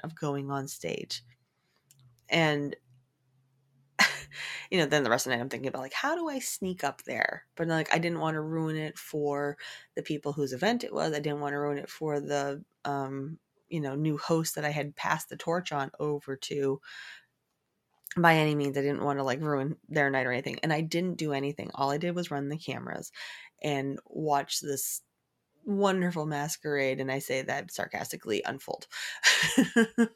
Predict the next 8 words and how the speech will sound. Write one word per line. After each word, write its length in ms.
It 160
was, 300
it 100
was 160
a 160
very 360
interesting, 960
um, 560